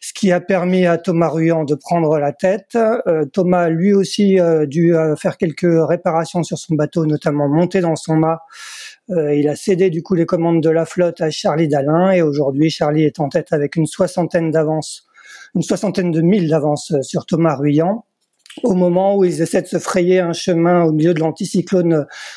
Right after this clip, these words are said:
de Sainte-Hélène dans une situation météo qui a l'air bien complexe. Pour ce qui est des autres faits marquants rapidement, le plus récent est l'avarie de qui, qui touche en ce moment Sébastien Destremo sur Merci.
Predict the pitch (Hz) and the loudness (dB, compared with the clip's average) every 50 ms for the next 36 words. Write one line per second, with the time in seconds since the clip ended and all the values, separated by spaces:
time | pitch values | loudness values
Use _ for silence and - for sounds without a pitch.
0 | - _ - 175 160 - - 175 156 - 170 165 180 196 202 190 175 165 160 139 | -12 _ -6 -6 -4 -2 -2 -2 0 0 0 2 0 0 0 0 0 0 0 0
1 | 143 156 151 151 - 175 - - 208 165 147 - - 175 165 160 147 - - 170 | 0 0 0 0 -2 -6 -4 -2 -2 -2 -2 -4 -2 0 0 0 0 0 0 2
2 | 170 185 196 185 - - 180 151 139 160 175 175 - 143 139 139 180 202 196 190 | 2 2 2 0 -2 -2 0 0 2 2 0 0 -2 -4 -6 -2 -2 -2 -2 -2
3 | - 190 180 - 170 175 170 - - - - 185 - - - - - - - - | -2 -2 -2 0 -2 -2 -2 -4 -10 -12 -10 -12 -12 -12 -16 -20 -18 -18 -18 -18
4 | - - _ _ - 202 160 - - - 196 190 190 165 180 180 160 139 185 180 | -20 -20 _ _ -6 -6 -6 -6 -4 0 0 2 2 2 2 0 2 2 0 0
5 | 180 - - 175 143 - - 185 165 151 160 160 147 156 - - - - - 170 | -2 -2 -4 -4 -4 -2 -2 -2 0 0 0 0 0 -2 -4 -6 -8 -4 -4 -2
6 | 160 131 151 143 - 175 151 156 170 180 190 202 202 185 170 165 - - 180 170 | -2 -2 -2 -4 -2 -2 0 2 2 2 2 2 2 2 0 -2 -2 -2 0 2
7 | 156 175 170 - - 185 175 170 160 160 156 151 160 147 165 170 160 147 156 156 | 2 0 0 -2 -2 0 2 2 2 2 2 2 2 2 2 0 0 0 0 -2
8 | - - - 185 175 170 - - - - - 170 - - 156 - - 170 156 151 | -2 -2 0 2 2 2 0 -4 -4 -4 -4 -2 -2 -4 -6 -4 -2 0 2 2
9 | 151 151 151 151 143 135 - 165 143 165 160 - - 175 156 147 151 - - - | 2 2 2 0 -2 -4 -4 -2 -2 -2 -2 -2 -2 -2 0 0 0 -2 -4 -4
10 | 165 151 160 175 196 - - 151 147 147 143 - - - - 180 208 | -2 0 0 0 -2 -2 -2 -2 0 -2 -2 -4 -4 -2 0 0 0